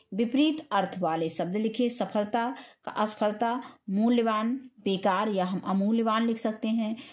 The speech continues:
सुखी का दुखी, मीठा का तीखा और मेहनत का, अ, आलस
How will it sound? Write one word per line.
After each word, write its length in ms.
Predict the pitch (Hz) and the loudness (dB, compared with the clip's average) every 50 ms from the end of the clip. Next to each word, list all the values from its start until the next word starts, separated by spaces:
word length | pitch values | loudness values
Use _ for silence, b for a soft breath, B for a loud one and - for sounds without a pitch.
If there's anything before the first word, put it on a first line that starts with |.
| B B | B B
सुखी 600 | - - - 262 254 - 285 285 277 294 285 285 - | -8 -6 -4 -4 0 2 4 4 4 2 0 -4 -6
का 80 | 285 | -4
दुखी, 680 | 175 170 196 214 214 - 247 240 240 254 - - - - - 208 | -2 -2 -2 -2 0 0 0 2 0 -2 -6 -10 -16 -12 -4 0
मीठा 520 | 208 233 254 254 254 254 269 262 269 269 - | 2 2 2 2 2 0 -2 -2 -2 -2 -4
का 60 | - | -6
तीखा 640 | 175 - - 240 233 226 - 233 233 214 208 220 220 B B B B B B | -6 -4 -2 -2 -2 -2 -2 -2 0 0 -2 -2 -6 B B B B B B
और 200 | 185 175 180 180 | 0 2 2 4
मेहनत 560 | 196 220 240 269 254 269 277 285 294 294 294 294 B B B B B - | 4 4 4 6 6 6 6 6 4 4 0 -6 B B B B B -2
का, 480 | 202 185 180 175 175 175 165 - - - b b b b b - | 0 2 2 2 2 0 -2 -4 -6 -10 b b b b b -6
अ, 960 | - 180 180 180 180 175 175 175 175 175 170 170 170 170 170 - - - - | -2 0 2 2 2 2 2 2 2 2 2 2 2 0 -2 -4 -6 -2 2
आलस 500 | 208 208 208 208 214 214 214 214 - - | 2 4 4 4 2 0 -2 -4 -8 -12